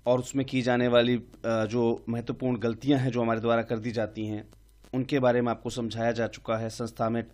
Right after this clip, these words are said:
टेन की क्या इंपॉर्टेंस होती है, टेन कैसे बनाते हैं, ये सभी चीज़ें आपको सिखाई जा चुकी हैं।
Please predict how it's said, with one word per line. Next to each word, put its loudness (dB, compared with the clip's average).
टेन 2
की -4
क्या 0
इंपॉर्टेंस -4
होती -8
है, -6
टेन -2
कैसे -6
बनाते -6
हैं, -8
ये 0
सभी -4
चीज़ें 0
आपको 0
सिखाई 0
जा 2
चुकी -10
हैं। -6